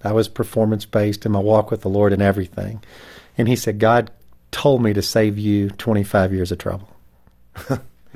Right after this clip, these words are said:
He said, "Because I see somebody striving, pressured, always trying to do more, always trying to do better, and I'm not gonna leave you alone until you rest in Jesus Christ,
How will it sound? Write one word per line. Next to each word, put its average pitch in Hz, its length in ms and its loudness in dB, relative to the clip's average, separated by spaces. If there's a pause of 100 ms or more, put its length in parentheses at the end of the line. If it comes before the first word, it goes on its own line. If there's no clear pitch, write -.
(120)
He - 200 0
said, 110 180 -4
"Because 110 220 -8
I 127 140 2
see 107 500 -4 (560)
somebody 120 300 -2
striving, 143 680 0 (720)
pressured, 139 800 0 (420)
always 151 380 2
trying 139 240 -4
to 139 60 -4
do 135 160 -2
more, 107 400 0
always 143 360 0
trying 123 280 -4
to 120 40 -4
do 117 160 -2
better, 101 440 -2 (340)
and 113 100 0
I'm 139 160 2
not 135 200 0
gonna 120 160 -2
leave 123 240 0
you 113 160 2
alone 104 400 0
until 98 320 -4
you 107 280 -2
rest 101 800 -4 (160)
in 98 180 0
Jesus 98 380 -2
Christ, - 600 -14